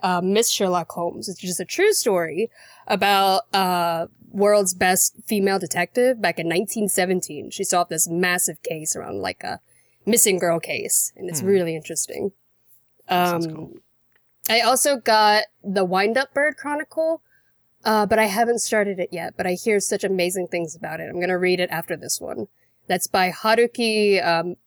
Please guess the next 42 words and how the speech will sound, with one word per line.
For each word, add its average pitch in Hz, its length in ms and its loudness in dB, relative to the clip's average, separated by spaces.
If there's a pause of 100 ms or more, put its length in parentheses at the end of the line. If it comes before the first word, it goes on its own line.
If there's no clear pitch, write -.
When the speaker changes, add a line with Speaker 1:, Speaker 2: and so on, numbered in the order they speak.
(180)
Speaker 1:
Murakami. 202 840 0 (680)
And 214 200 2
I 202 100 4
know 233 260 4
it's - 460 0
about 220 520 4
a 196 60 0
man, 240 560 4 (180)
uh, 196 280 2
who's 202 420 0 (560)
searching 269 420 2
for 220 120 2
his 196 140 2
wife's 202 300 2
missing 202 320 0
cat, 254 460 0
and 220 100 2
then 208 100 4
he's 196 420 2
looking 202 240 -2
for 196 160 0
his 185 140 -2
wife 196 280 0
as 180 120 -2
well, 208 220 2
'cause 170 120 -12
she 254 180 -4
goes 269 220 2
miss-, 262 180 0 (200)
missing 262 440 2
and 214 120 0
ends 196 180 0
up 214 120 -4
in, 196 80 2
like, 196 160 -2 (260)
uh, 170 260 0 (580)
some 226 360 0 (100)
netherworld 226 680 2
beneath 190 280 0 (120)
the 175 120 -4
city's, 202 600 0
like, 170 380 -6